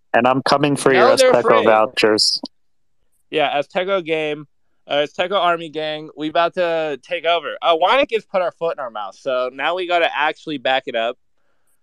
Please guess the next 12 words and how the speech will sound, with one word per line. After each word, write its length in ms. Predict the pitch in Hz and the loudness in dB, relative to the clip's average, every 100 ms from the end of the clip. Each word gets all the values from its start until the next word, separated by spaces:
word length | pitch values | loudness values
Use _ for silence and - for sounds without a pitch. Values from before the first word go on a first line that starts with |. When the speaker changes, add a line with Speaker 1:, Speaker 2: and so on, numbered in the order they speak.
| _ - | _ -12
Speaker 2:
We'll 140 | 131 | -6
get 180 | 156 165 | -6 -4
some 160 | 180 143 | -4 0
vouchers. 520 | 127 123 131 131 - | 0 -2 -6 -8 -8
Weinicus, 880 | 131 147 151 156 156 151 - - _ | -4 -4 -4 -4 -4 -4 -8 -20 _
I 80 | 127 | -12
guess 220 | 131 139 | -10 -10
we're 140 | 143 127 _ 131 | -10 -12 _ -10
doing 120 | 131 | -6
it 60 | |
on 220 | 131 135 113 | -4 -4 -4
air. 420 | 117 110 110 | -4 -2 -4